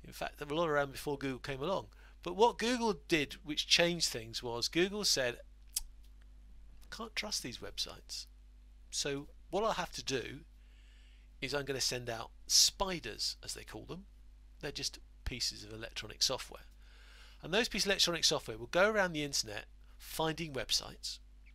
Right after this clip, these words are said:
And when they found a website, they then read the information in the page. And from that, they learn what that particular website's about.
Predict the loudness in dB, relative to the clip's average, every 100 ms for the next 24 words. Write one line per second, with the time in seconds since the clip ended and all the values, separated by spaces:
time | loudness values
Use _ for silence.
0 | -20 -20 -20 -20 -20 -18 -16 -16 -20 -20
1 | -10 -4 0 2 6 6 6 0 2 0
2 | 0 -12 -16 -20 -20 -16 -4 -2 0 -2
3 | -4 -12 -8 0 2 2 0 -4 -8 -8
4 | -4 0 0 -2 0 2 4 4 2 -12
5 | -12 -6 -4 -2 0 0 0 -2 -2 -4
6 | -20 -20 -20 -20 -20 -20 -20 -20 -20 -10
7 | -8 -4 -2 2 6 6 6 0 -4 -6
8 | -20 -20 -20 -20 -6 -2 0 4 8 10
9 | 8 2 -8 -14 -10 -4 -2 0 -2 2
10 | 0 0 -2 -8 -10 -20 -20 -12 -2 -2
11 | 0 -2 0 2 4 4 0 -2 -8 -10
12 | -16